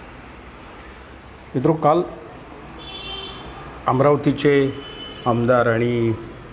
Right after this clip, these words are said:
महायुतीमधले उपमुख्यमंत्री देवेंद्र फडणवीस यांचे कट्टर समर्थक आणि आतल्या गोटातले मित्र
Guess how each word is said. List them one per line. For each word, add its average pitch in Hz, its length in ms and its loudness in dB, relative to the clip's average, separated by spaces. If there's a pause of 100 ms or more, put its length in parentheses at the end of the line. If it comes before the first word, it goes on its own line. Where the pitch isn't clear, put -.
(1300)
महायुतीमधले 120 1080 4 (160)
उपमुख्यमंत्री 117 760 2
देवेंद्र 117 480 6
फडणवीस 113 680 2 (640)
यांचे 120 640 2 (1300)
कट्टर 160 240 4
समर्थक 156 580 4 (520)
आणि 127 580 4
आतल्या 127 300 2
गोटातले 117 460 2
मित्र 123 420 2